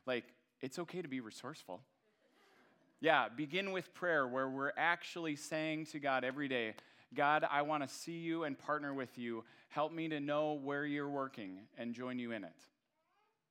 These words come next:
How about the L? There we go.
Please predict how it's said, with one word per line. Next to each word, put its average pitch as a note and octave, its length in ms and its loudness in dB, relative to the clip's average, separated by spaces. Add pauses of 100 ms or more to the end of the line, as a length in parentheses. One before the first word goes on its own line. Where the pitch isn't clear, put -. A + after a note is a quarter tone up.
(280)
How C#3 120 0
about C#3 220 2
the C#3+ 160 0
L? A#2+ 340 4 (2000)
There C3+ 200 2
we A3 100 0
go. D3 320 4